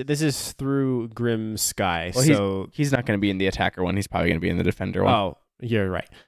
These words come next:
Speaker 1: But this is through Grim Sky, so this is before any of the updates we had with, uh, the year four star and all of that.
Speaker 2: He's at four point two percent actually in favorite defenders.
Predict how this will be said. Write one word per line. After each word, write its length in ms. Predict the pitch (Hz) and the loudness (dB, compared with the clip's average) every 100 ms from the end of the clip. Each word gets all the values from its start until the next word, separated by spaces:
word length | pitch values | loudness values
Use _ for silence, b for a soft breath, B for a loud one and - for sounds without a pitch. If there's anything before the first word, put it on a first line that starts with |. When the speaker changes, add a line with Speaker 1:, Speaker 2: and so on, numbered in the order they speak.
| _ | _
Speaker 1:
But 80 | 143 | 2
this 120 | 165 | 2
is 120 | 160 147 | 2 -2
through 240 | 165 151 | 0 4
Grim 180 | - 117 | 4 4
Sky, 220 | - 101 | -2 -2
so 100 | 107 | 0
this 140 | 131 | 0
is 100 | 147 | 0
before 680 | 131 131 - 123 120 120 117 | -2 -4 -4 -2 0 2 0
any 240 | 113 113 107 | -2 -2 0
of 260 | 104 104 | -2 -4
the 80 | 107 | -2
updates 460 | 101 104 - 104 - | 0 0 0 -2 0
we 100 | 104 | -2
had 260 | 104 95 | 0 0
with, 360 | 90 92 - - | 0 -2 -4 -4
uh, 200 | 90 87 | 0 0
the 80 | 90 | 0
year 220 | 98 98 95 | 0 0 -2
four 420 | - 104 98 98 | -4 -2 0 -2
star 400 | - - 98 90 | -4 -2 0 0
and 160 | 95 | -2
all 140 | 80 82 | -4 -4
of 60 | - | -6
that. 180 | - - _ _ _ _ | -8 -8 _ _ _ _
Speaker 2:
He's 260 | - - 156 | -10 -2 2
at 140 | 131 | 2
four 180 | - 120 | 0 -2
point 240 | - 110 | 0 -2
two 140 | - 110 | 0 -2
percent 340 | 107 - 104 | -2 -2 0
actually 400 | 92 98 - 101 | 0 -2 -2 0
in 120 | 95 | 0
favorite 280 | 101 95 92 | 2 0 0
defenders. 500 | - 98 90 92 - | -4 -4 0 0 -2